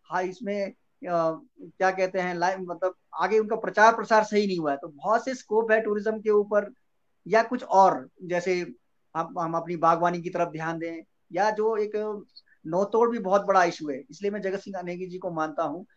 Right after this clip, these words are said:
कि नौतोड़ से भी क्या होगा कि जब आपके पास जगह जमीन होगी, नौकरी सरकारी मिलना बहुत मुश्किल है। अब तो जो private कंपनियां हैं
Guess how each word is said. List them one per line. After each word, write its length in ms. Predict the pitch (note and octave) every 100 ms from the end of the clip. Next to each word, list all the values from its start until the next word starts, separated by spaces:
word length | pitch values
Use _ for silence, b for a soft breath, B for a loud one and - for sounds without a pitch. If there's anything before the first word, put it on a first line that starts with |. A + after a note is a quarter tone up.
| _ _ -
कि 100 | G#3+
नौतोड़ 400 | F#3 G#3+ A#3+ B3
से 140 | B3+
भी 100 | B3
क्या 160 | - A3+
होगा 200 | G#3+ A3
कि 120 | A#3+
जब 120 | A#3 F#3+
आपके 300 | G3+ G3+ A3
पास 100 | G#3+
जगह 280 | F3 F#3+
जमीन 280 | F#3+ F3+ F#3
होगी, 200 | E3+ D#3+
नौकरी 380 | D#3 F#3 G3 A3+
सरकारी 440 | G#3+ F#3 F#3+ G3
मिलना 320 | F#3+ F#3 F#3 F3+
बहुत 280 | C#3+ E3 D#3+
मुश्किल 340 | D3 - C3
है। 120 | A#2+ - _ _ -
अब 180 | F3 F3+
तो 80 | G3+
जो 140 | F#3+ G3+
private 440 | F#3 F3+ F#3+ F#3+
कंपनियां 400 | F#3+ F3+ F#3+ F3+
हैं 200 | F3 G#3